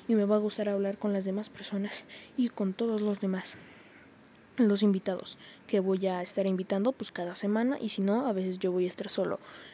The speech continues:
eh, eh, hablando con ustedes. Eh, también,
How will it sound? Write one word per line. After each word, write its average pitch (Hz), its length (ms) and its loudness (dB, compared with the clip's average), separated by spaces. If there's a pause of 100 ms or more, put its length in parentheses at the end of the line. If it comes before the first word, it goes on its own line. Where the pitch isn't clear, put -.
(160)
eh, 190 400 -4 (1040)
eh, 196 180 -2
hablando 190 400 0
con 190 180 0
ustedes. - 580 -6 (2000)
Eh, 220 680 -2
también, 247 680 2